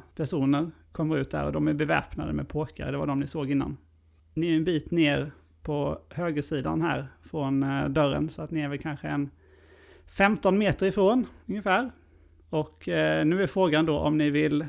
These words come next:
få med all er packning eller om ni vill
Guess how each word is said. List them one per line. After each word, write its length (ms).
få 160
med 300
all 180
er 140
packning 640
eller 160
om 100
ni 100
vill 260